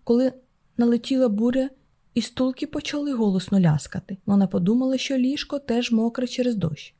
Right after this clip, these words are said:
Повністю укуталася ковдрою, оскільки буря нашіптувала їй страшні слова і породжувала дивні відчуття, яких насправді ніяк не могло бути. Наприклад, ніби у кутку її кімнати хтось ховається,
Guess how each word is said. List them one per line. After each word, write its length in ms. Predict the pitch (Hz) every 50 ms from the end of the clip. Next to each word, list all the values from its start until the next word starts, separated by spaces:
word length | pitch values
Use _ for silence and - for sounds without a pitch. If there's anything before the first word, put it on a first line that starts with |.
| _ _ _ _ _ _
Повністю 480 | - 339 381 370 349 330 - - 302
укуталася 500 | 294 - 302 285 294 285 277 262 - 254
ковдрою, 560 | 240 - 233 226 233 233 240 247 254 254 247 -
оскільки 500 | - 240 233 - - 311 330 320 - 277
буря 380 | 233 233 262 277 285 285 277 285
нашіптувала 720 | 262 254 247 - - 285 - _ 285 269 269 269 269 269
їй 80 | 269 269
страшні 460 | - - - 240 233 - - 254 247
слова 460 | 240 - - 226 220 220 233 254 269 262 _ _ _ _
і 80 | - 233
породжувала 600 | - - 247 262 294 285 294 294 285 285 277 262
дивні 320 | 233 233 254 254 247 247
відчуття, 520 | 247 240 233 - 247 233 - - 262 247 - - _ _ _ _ _ _
яких 260 | - 214 220 220 220
насправді 640 | 214 214 202 - - - 202 202 214 220 233 254 262
ніяк 420 | 254 240 240 240 214 214 220 214
не 100 | 240 233
могло 280 | 226 226 220 226 226 226
бути. 340 | 196 165 160 156 - - - - _ _ _ _ _ -
Наприклад, 560 | 214 233 233 - 302 320 320 - 330 320 311
ніби 320 | 285 269 285 294 277 277 277 -
у 100 | 254 247
кутку 340 | - 254 247 - - 302 302
її 100 | 285 285
кімнати 460 | - 285 269 269 269 277 285 - 269
хтось 280 | - - - 269 -
ховається, 640 | - - 262 226 202 180 151 151 151 - - - -